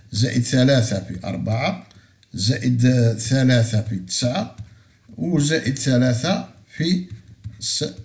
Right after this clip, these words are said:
ستاش، معناتها تعطيني هنا تسعين، تعطيني تسعين، صح. بالنسبة لقانون نيوتن اللي رانا حاطينه الفوق، مباشرة نعطيكم مثال، مباشرة، ومن بعد ن-، نتحققوا من بعض الأمور، متطابقات الشائرة،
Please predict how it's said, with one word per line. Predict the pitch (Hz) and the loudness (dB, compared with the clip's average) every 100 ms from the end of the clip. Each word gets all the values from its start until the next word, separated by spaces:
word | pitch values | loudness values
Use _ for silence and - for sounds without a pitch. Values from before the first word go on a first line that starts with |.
| - | -10
ستاش، | - - - 120 156 180 - 127 | -6 -6 -2 0 2 0 -4 -2
معناتها | 139 113 110 127 | 0 0 -2 -4
تعطيني | 113 98 113 117 107 | -4 -6 -2 0 0
هنا | 107 135 135 131 | 2 0 2 0
تسعين، | 120 - 135 123 - - - _ _ | -2 -2 2 2 2 -8 -18 _ _
تعطيني | - 95 - - 113 120 - | -8 -8 -8 -2 -2 -2 -6
تسعين، | - 110 - 71 78 69 62 62 - | 0 0 0 -8 -12 -12 -14 -14 -6
صح. | - 117 - - - - _ _ _ _ _ _ _ - | -2 -2 -4 -12 -20 -20 _ _ _ _ _ _ _ -4
بالنسبة | - 262 180 208 208 | 2 4 4 4 4
لقانون | 180 - 175 175 170 | 4 0 0 2 2
نيوتن | 160 156 156 147 | 2 2 2 2
اللي | 143 143 | 4 4
رانا | 131 127 | 6 4
حاطينه | 117 113 120 120 | 2 -2 2 2
الفوق، | 156 - - 302 | 2 -8 -8 0
مباشرة | 247 240 247 269 277 240 254 247 247 285 | 2 4 4 4 2 2 2 2 0 0
نعطيكم | 226 190 180 123 | 0 0 -2 2
مثال، | 110 - - - _ - | 2 -2 -12 -18 _ -4
مباشرة، | 127 135 - - 139 113 107 214 | 0 0 2 0 0 -2 0 -2
ومن | - | 0
بعد | 277 240 | 0 4
ن-، | 233 226 196 180 | 4 4 4 4
نتحققوا | 180 - 165 156 147 | 4 2 -2 0 2
من | 143 | 2
بعض | 143 139 131 | 2 2 0
الأمور، | 123 120 117 190 - | 0 2 4 4 2
متطابقات | 131 123 127 120 107 - - - | 2 2 -2 0 -2 -2 -10 -8
الشائرة، | - 92 - 117 214 - | -6 -6 -4 0 0 -2